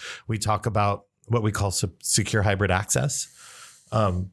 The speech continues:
that's not S H A, by the way. That's, S H A is a whole other thing. We do not call it S S, S H A. I've had to correct several people on our team that wanna do that. And I'm like, "That's a different piece of security." Um,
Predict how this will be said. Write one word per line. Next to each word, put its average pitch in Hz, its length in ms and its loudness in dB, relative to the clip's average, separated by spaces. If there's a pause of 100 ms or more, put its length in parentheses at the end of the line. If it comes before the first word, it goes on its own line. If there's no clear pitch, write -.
that's 107 400 0
not 98 200 4
S 90 200 2
H 90 220 -2
A, 90 100 0
by 87 220 -4
the 101 100 -4
way. 101 260 -4
That's, - 280 -4
S 113 320 0
H 101 160 -2
A 107 60 2
is 98 120 2
a 101 60 2
whole 107 420 2
other 104 220 2
thing. 104 180 0
We 110 140 0
do 123 120 2
not 127 200 2
call 120 220 2
it 101 80 2
S 98 180 0
S, 95 180 -2 (120)
S 107 200 0
H 101 240 -2
A. 87 160 0 (260)
I've 120 120 2
had 143 140 4
to 120 40 -8
correct 120 300 0
several 101 240 0
people 95 260 -2
on 90 100 2
our 85 80 0
team 85 280 -4
that 85 100 -6 (140)
wanna 87 220 2
do 85 180 0
that. 82 140 0
And - 80 -10
I'm 98 60 2
like, 101 140 0
"That's 127 220 2
a 127 40 0
different 107 380 -2 (320)
piece 90 220 0
of 92 100 0
security." 80 480 -2 (540)
Um, 101 640 2